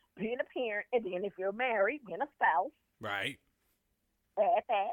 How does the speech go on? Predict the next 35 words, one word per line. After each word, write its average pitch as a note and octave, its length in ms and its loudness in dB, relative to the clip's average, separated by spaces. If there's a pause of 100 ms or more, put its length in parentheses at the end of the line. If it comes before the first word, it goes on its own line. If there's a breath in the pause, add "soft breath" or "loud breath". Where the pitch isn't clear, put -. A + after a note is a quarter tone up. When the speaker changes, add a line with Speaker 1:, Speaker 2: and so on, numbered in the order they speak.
(120)
Speaker 1:
and A#3 140 -4
then G#3+ 260 -8
if - 220 -12
you're G3 220 4
a G#3 40 -2
caregiver, G3 800 0 (680)
add F4+ 280 12
the, G3+ 120 12 (100)
all C#4+ 260 2
these D#4 260 4
components. G#3+ 500 -2
So A3+ 240 10
I, B3+ 200 6 (340 loud breath)
I A#3+ 60 2
would E4 240 2
say C4+ 160 2 (100)
that G3+ 180 0
our F3+ 80 -6
nation F#3+ 380 -6
is D#3 160 -10
suffering - 400 -2 (100)
on D#3 200 -6
a D3 40 0
level D#3 380 0
where D3+ 380 0 (640 soft breath)
it's A3 180 -8
almost C4+ 400 -2
like G#3 140 -2
the E3 80 -4
resources G3 580 -8
are D3+ 100 0
running E3+ 300 -2
out. F#3+ 240 -8 (880)
Speaker 2:
Ooh, A#2+ 320 -10 (160)
tap, B2+ 240 -6